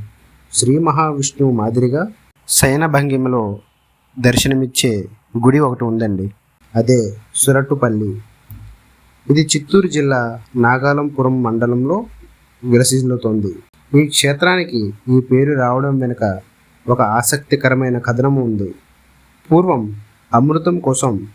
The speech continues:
దేవదానవులు క్షీరసాగర మథనం చేసినప్పుడు హాలాహలం పుట్టింది. లోకాలను రక్షించడం కోసం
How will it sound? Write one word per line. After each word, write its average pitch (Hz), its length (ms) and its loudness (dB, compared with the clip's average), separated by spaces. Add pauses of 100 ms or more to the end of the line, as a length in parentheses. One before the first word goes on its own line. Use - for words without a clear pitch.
(140)
దేవదానవులు 127 800 2
క్షీరసాగర 131 840 0
మథనం 120 340 0 (100)
చేసినప్పుడు 147 520 0 (440)
హాలాహలం 143 560 0
పుట్టింది. 107 560 -2 (640)
లోకాలను 160 580 2
రక్షించడం 147 580 -2
కోసం 113 560 -2